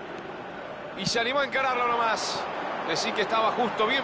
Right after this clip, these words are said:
plantado, bien ubicado el defensor para cortar el ataque. Pasó muy bien. Verratti vuelve a ganarla.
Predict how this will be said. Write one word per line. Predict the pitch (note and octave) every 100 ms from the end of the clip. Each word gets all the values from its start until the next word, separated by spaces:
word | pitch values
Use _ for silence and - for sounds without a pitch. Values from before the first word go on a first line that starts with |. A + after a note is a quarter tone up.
| A3+
plantado, | A#3+ A3 A3 A#3 G#3
bien | A3+ D#4
ubicado | C#4+ G#3+ B3+ A#3 A3+
el |
defensor | A3 B3 A3+ B3 C4+ - - - - - - -
para | G#3 G#3+
cortar | A3+ A#3 A#3+
el |
ataque. | A#3 A3+ G#3 F#3 C3 - - - - - - - - - - - - - - - - - - - - - - - - - - - - - - - - - - - - - - - -
Pasó | - - C#4
muy | - F4 A#3 F#3
bien. | D4+ C#4+ A3 - - - - - - - - - - - - A#3
Verratti | C#4 C#4 B3+ A3+ F3 - -
vuelve | C4 C4+
a |
ganarla. | C4 C4 B3 A#3